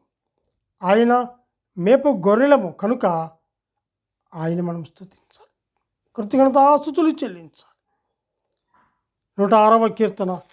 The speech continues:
ఒకటవ వచనంలో కూడా గమనించినట్లయితే, నూట ఆరవ కీర్తన ఒకటవ వచనంలో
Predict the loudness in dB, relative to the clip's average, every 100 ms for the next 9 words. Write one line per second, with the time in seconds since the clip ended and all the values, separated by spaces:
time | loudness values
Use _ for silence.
0 | _ _ _ _ -2 2 2 0 0 -2
1 | -2 -2 -4 -6 -12 -10 -10 -12 -20 -20
2 | -20 _ -20 _ _ _ _ _ _ _
3 | 0 4 4 4 0 -2 -6 -6 -10 -10
4 | -10 -14 -14 -20 -20 -20 -20